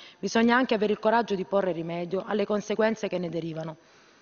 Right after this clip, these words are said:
Sostenere la produzione dell'acciaio in una struttura che ha innumerevoli problemi di sicurezza degli impianti, e ciò lo dimostrano i vari incidenti mortali occorsi in essi, significa autorizzare ad inquinare, continuare a mettere in pericolo vita dei lavoratori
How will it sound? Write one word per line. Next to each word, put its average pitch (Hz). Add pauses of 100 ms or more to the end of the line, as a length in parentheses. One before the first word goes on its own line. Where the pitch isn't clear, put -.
(300)
Sostenere 262
la 247
produzione 233
dell'acciaio 202
in 185
una 208
struttura 220
che 190
ha 185
innumerevoli 208
problemi 190
di 170
sicurezza 190
degli 170
impianti, 175 (340)
e 196
ciò 247
lo 226
dimostrano 202
i 180
vari 202
incidenti 208
mortali 180
occorsi 170
in 175
essi, 170 (340)
significa 247
autorizzare 226
ad 185
inquinare, 160 (800)
continuare 220
a -
mettere 202
in 180
pericolo 190
vita 196
dei 165
lavoratori 170